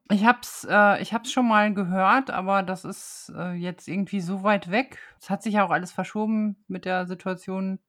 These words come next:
gerade. Deswegen bin ich gar nicht mehr so up to date, was da jetzt aktuell ist. Ich habe zum Beispiel heute erfahren, ähm, ich meine, wir nehmen das ja ein bisschen vorher auf,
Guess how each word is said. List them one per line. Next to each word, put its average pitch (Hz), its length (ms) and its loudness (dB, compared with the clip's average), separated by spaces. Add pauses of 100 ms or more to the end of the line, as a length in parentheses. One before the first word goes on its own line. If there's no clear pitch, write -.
gerade. 180 380 0
Deswegen 214 540 -2 (220)
bin 220 100 2
ich 233 160 0
gar 180 160 2
nicht 254 180 -6
mehr 240 140 0
so 226 140 -2
up - 260 0
to - 120 -4
date, 226 540 -2 (500)
was 185 320 0
da 226 100 4
jetzt 208 300 2
aktuell 185 480 2
ist. 160 320 -2
Ich 190 180 -2
habe 277 200 8
zum 254 160 4
Beispiel 226 400 4
heute 233 240 0
erfahren, 214 920 0
ähm, 180 360 -4
ich - 140 -12
meine, 190 220 0
wir 185 80 -6
nehmen 185 180 -6
das 180 160 -8
ja 180 60 -6
ein 170 120 -6
bisschen 160 260 -8
vorher 214 480 -4
auf, 262 200 -4